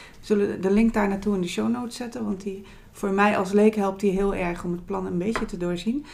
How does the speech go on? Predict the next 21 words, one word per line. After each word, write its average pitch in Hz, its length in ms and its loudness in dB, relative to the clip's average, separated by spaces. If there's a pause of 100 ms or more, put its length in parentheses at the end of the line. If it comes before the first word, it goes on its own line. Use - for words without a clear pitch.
(480)
Ehm, 226 240 6 (240)
zie 269 260 6
ik 302 120 4
dat 254 160 2
er 226 100 4
drie 285 220 2
fundamenten 226 560 2
zijn. - 360 -4 (100)
Databeschikbaarheid, 233 1000 0
vertrouwen 226 600 0
en 208 140 0
regie. 202 420 -2
Kunnen 269 240 0
we 269 80 -2
die 254 200 -4
alle 254 160 -2
drie 233 240 2
eens 220 140 4
langslopen 214 840 2
om, 202 320 2 (340)
ehm, 190 420 0